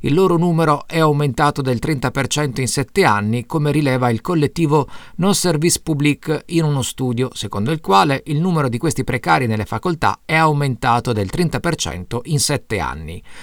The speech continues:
Oggi rappresentano più della metà degli insegnanti. Questi lavoratori temporanei vengono molto spesso pagati con diversi mesi di ritardo,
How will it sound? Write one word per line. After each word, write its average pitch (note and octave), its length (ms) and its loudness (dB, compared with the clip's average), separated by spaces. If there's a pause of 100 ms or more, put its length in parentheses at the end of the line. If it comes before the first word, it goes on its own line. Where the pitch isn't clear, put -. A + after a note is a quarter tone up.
(140)
Oggi F#3 340 4
rappresentano D3 680 0
più F3+ 120 2
della D3+ 200 2
metà C#3 240 0
degli C#3+ 160 2
insegnanti. D3+ 840 0
Questi - 260 -2
lavoratori D3+ 540 2
temporanei C#3 720 0 (280)
vengono F3 360 4
molto F3+ 240 0
spesso D3 360 2
pagati C#3+ 440 2
con A#2+ 180 -2
diversi B2 480 0
mesi A2+ 300 0
di A2+ 80 0
ritardo, G#2+ 580 -2